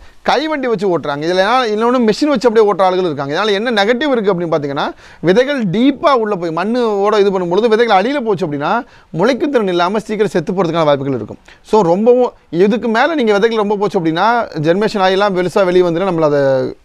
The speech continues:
இதாகாது. So, ரொம்ப பீ-, இப்ப ரொம்ப டெப்த்தா போகாம சாயில், above the soil, அந்த, அந்த பத்து சென்டிமீட்டருக்கு உண்டான பகுதிகளை மட்டும் நீங்க உழவு பண்ணி, ரொம்ப டீப் சாயில் போகணும்.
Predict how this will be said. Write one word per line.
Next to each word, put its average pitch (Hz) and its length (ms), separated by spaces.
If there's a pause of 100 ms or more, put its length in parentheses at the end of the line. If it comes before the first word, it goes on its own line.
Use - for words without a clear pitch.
(400)
இதாகாது. 156 400 (360)
So, 247 180
ரொம்ப 226 300 (220)
பீ-, 254 140
இப்ப 180 280
ரொம்ப 196 240
டெப்த்தா 202 460
போகாம 190 460 (420)
சாயில், 220 320
above 175 320
the 247 60
soil, 190 220
அந்த, 165 180
அந்த 165 160
பத்து - 420
சென்டிமீட்டருக்கு 214 540
உண்டான 214 320
பகுதிகளை 190 400
மட்டும் 180 240
நீங்க 185 240
உழவு 180 220
பண்ணி, 175 340
ரொம்ப 139 520
டீப் 165 340
சாயில் 196 280
போகணும். 180 360